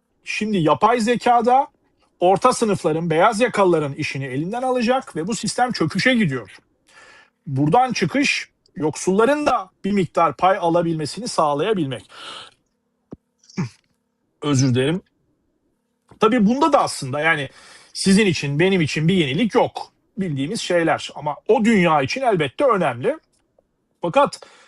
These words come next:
yine belki anımsayacaksınız ben hatırlatınca, e, tam tarihini hatırlamıyorum ama yani birkaç Davos önceydi. Öyle çok uzak bir Davos değil. Dört yüze yakın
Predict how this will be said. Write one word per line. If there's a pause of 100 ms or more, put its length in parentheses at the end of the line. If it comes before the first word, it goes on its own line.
(180)
yine
belki
anımsayacaksınız
ben
hatırlatınca, (1200)
e,
tam
tarihini
hatırlamıyorum
ama
yani (400)
birkaç
Davos
önceydi.
Öyle
çok
uzak
bir
Davos
değil. (640)
Dört
yüze
yakın